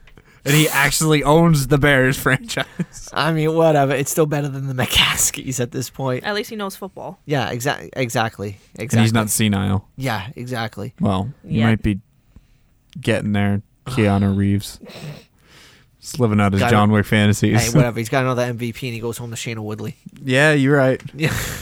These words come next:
Speaker 2: Uh, I'll take that.
Speaker 1: All right, Davey, take us home.
Speaker 2: Well, as always, we'd like to thank everybody for tuning in and listening to Doink this week. Uh, fun episode, going over the
Speaker 1: Oh,
Speaker 2: Hall
Speaker 1: yeah.
Speaker 2: of Fame, going over the N F L honors, and also going over, uh, Super Bowl.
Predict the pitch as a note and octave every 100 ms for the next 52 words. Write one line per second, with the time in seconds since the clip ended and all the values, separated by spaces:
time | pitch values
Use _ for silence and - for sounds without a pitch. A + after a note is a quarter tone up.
0 | - - - - - - - C#3+ D3+ -
1 | C3 - D3+ F3 C#3+ B2 B2+ - - -
2 | - _ _ _ - - - - - G3
3 | - - _ _ C3 C3 A#2 A#2+ A#2 A#2
4 | - C#3 C3 B2+ A#2 G#2+ - - - D3+
5 | E3 - _ C3+ C#3 C#3 C#3 C#3 B2+ -
6 | - C#3+ C#3 - - B2+ C3 B2 B2 A#2+
7 | A#2+ - B2+ B2 A#2+ A#2+ A#2 B2 A2+ A2+
8 | A#2 A#2 B2 - C3 C3 - G#2 G#2 G#2+
9 | G#2 - _ _ - _ B2+ A#2+ B2 B2
10 | C3+ B2+ A#2+ A#2 A#2 A#2+ F3 F3+ B2 D3
11 | E3 D#3+ C3+ A#2 A2 A2 G2+ G2+ - F#3+
12 | A2 A2 C3+ D3 D3+ C3 C3 C#3 C3 C3+
13 | C3 C3 C3 B2 B2 B2+ B2+ B2+ B2 -
14 | F3+ C#3 F2+